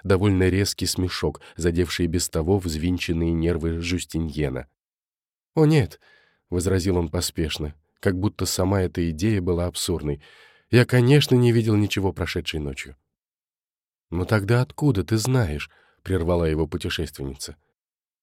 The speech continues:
«Подождите», включился в разговор Берроу.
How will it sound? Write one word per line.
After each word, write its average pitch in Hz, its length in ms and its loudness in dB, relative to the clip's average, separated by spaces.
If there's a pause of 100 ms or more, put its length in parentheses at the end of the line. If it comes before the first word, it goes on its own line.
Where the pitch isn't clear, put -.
(440)
«Подождите», 101 760 2 (260)
включился 80 540 -6
в 69 60 -6
разговор 78 420 -2
Берроу. 71 460 -6